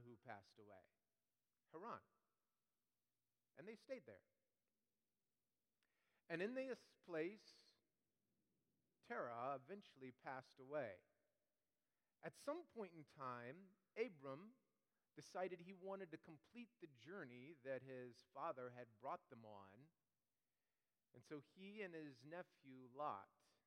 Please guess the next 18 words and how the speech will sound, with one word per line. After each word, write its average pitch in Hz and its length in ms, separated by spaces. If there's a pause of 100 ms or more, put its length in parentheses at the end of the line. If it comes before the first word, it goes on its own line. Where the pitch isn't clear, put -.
(840)
gathered 120 360
together 127 400
their 117 320
things 170 600 (120)
and 110 160 (160)
family 147 240
members 135 800 (1400)
and 120 240
decided 156 640
to 143 160
continue 139 480
the 113 120 (120)
trek 117 160 (320)
to - 40 (120)
Canaan. 135 320 (1700)
They 120 80
made 139 320
it, 127 80